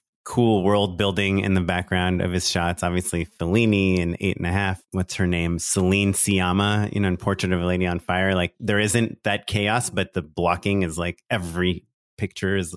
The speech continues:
frame is, like, a, a masterpiece. Do you guys, like, care about blocking and treatments and presentations, decks and things like that?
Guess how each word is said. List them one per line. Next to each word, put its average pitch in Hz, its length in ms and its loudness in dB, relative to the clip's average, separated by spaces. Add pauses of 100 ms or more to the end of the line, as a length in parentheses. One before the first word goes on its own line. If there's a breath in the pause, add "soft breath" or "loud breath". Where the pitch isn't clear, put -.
(100)
frame 95 240 -2
is, 85 80 -4
like, 82 140 -6
a, 85 80 -10 (120)
a 98 60 -6
masterpiece. 107 760 0 (180)
Do 110 80 0
you 113 120 2
guys, 123 320 0
like, 101 160 -2
care 110 240 0
about 113 260 -2
blocking 110 440 0
and 107 160 -2
treatments 107 540 -4
and 98 180 -6 (180)
presentations, 104 680 -4
decks 98 380 -4
and - 100 -18
things 98 200 -10
like 98 120 -10
that? 98 180 -10